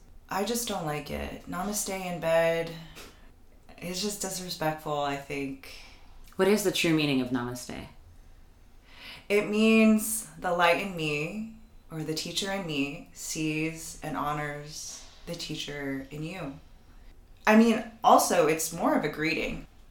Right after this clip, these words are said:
Speaker 1: I just don't feel like phrases like that respect the roots of yoga.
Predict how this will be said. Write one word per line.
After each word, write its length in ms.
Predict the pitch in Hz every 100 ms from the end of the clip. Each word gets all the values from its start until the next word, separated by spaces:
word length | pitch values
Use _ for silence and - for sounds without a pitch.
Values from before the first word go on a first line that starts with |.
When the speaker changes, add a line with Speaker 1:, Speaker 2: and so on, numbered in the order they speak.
| - -
Speaker 1:
I 140 | 214
just 300 | 233 254 -
don't 360 | 269 269 277 269
feel 1000 | - - - 226 226 226 226 220 220 214
like 540 | 202 185 185 180 175 - - - - - -
phrases 640 | - - 196 220 220 208
like 240 | 208 196 190
that 640 | 180 180 185 196 - - - - -
respect 960 | 170 175 - - 170 170 165 - - - - - - - - - -
the 160 | 160 160
roots 760 | 151 147 139 - - - - - -
of 160 | 135 131
yoga. 420 | 107 85 - -